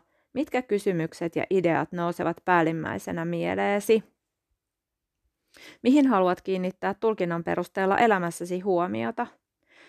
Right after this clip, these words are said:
Mikä oivallus sinulle oli tulkinnassa keskeinen? Mitä opit itsestäsi? Mitä asioita et halua elämässäsi enää toistaa?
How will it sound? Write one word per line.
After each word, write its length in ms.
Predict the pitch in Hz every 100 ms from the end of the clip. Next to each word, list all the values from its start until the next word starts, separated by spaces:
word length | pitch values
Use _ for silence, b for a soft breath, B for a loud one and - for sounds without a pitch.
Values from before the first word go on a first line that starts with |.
| b -
Mikä 260 | 262 240
oivallus 520 | 196 190 165 160 165
sinulle 320 | - 175 165 -
oli 200 | 185 175
tulkinnassa 680 | 180 170 165 165 160 - 190
keskeinen? 800 | 147 180 - - 226 226 226 226 _ _ _ _ _ _ -
Mitä 260 | 254 220
opit 280 | 208 185 170
itsestäsi? 800 | 175 - - - - - 240 220 _ _ _ _ _ _ _ _ _ b b b
Mitä 260 | 262 262 214
asioita 460 | 214 208 208 214
et 180 | - 262
halua 300 | - 170 156 -
elämässäsi 680 | 180 165 160 165 175 170 -
enää 300 | 175 160 165
toistaa? 680 | 170 156 185 - - 226